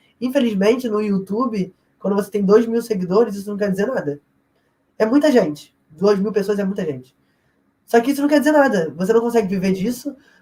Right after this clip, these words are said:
Você acaba fazendo isso de forma paralela, porque você precisa comer, né? Porque não tem ninguém pra te sustentar. Então, assim,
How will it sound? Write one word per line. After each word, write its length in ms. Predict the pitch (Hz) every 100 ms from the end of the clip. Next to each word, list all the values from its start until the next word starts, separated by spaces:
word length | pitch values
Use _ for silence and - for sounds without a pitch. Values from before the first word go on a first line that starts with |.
| _
Você 320 | 196 196 214 208
acaba 400 | 208 208 214 -
fazendo 260 | 214 202 190
isso 140 | 185
de 80 | 185
forma 200 | 175 175
paralela, 380 | 175 208 214 262
porque 140 | -
você 100 | 170
precisa 240 | 156 170
comer, 420 | 165 190 190 233 - _ _ _
né? 140 | 175
Porque 140 | 190 175
não 60 |
tem 100 | 156
ninguém 120 | 151 160
pra 100 | 151
te 80 |
sustentar. 600 | - - 180 185 196 - _ _ _ _ _ _ _ _ _ -
Então, 280 | 214 233
assim, 380 | 240 240 233 196